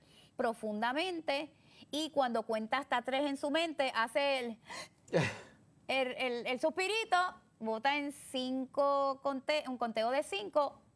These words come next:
Speaker 1: por la boca y lo hace como tres veces y va a ir bajando ese sistema nervioso central y el nervio vago, que es tan importante. Oye, cuando hay personas que piensan que le ha dado un infarto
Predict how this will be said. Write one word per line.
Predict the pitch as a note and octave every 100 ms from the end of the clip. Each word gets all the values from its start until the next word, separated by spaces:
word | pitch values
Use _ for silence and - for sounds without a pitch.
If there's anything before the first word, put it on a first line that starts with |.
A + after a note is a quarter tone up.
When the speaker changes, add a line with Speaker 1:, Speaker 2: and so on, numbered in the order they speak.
| -
Speaker 1:
por | G#3 G3+
la | F3+ F3
boca | F3+ F#3 F3 - - _ _ _ -
y | A#3
lo | G#3 G3
hace | G#3 - C#4+
como | A#3+ G#3+
tres | A3 A#3
veces | F4 G#4+ G4+ F4 E4+ _ -
y | A#3
va | F#3+ F#3
a |
ir | G#3+ A#3+
bajando | A3+ G#3+ B3+ D4 C#4 C#3+ -
ese | G3 G#3 G#3+
sistema | G#3 G#3 A3+ A#3+ - - - -
nervioso | C4 D4 C4+ B3 B3 A#3 A#3+ C4
central | B3+ B3+ D4 D4
y | C#4
el | B3 G#3+
nervio | A3 C#4+
vago, | B3 D4 -
que | G#3
es | - _
tan | C#4 B3+ D4
importante. | D#4 D4 - A#3 G#3 - A#3 C4 A#3 G3+ - - -
Oye, | - C4 C4
cuando | A#3 G#3 G#3 G#3 -
hay | A3+
personas | A#3 C4+ D#4 D4+ D#4+
que | A3+
piensan | C4+ C4+ C4 A3 G3+
que | G#3
le | F#3+
ha | F#3+
dado | A#3 C4 G#3+ G#3 - -
un | C4+ C4+
infarto | C#4+ C#4 A#3+ B3 A#3+ - D#3+